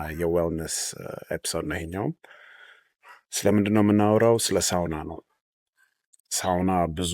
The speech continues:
ጂም ውስጥ እናያለን። አትሌቶች ይጠቀማሉ። እ፣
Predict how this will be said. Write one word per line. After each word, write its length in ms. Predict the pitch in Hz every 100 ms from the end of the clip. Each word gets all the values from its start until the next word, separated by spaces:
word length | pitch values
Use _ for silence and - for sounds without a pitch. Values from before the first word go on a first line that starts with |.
| 95 90
ጂም 200 | 85 87
ውስጥ 180 | 85 -
እናያለን። 720 | 80 85 85 82 82 85 82 82 85 90 - _ _ _ -
አትሌቶች 540 | 90 87 90 - 90 -
ይጠቀማሉ። 760 | - 85 - 82 85 85 - 85 85 85 85 87 - _ _ _ - - -
እ፣ 80 | -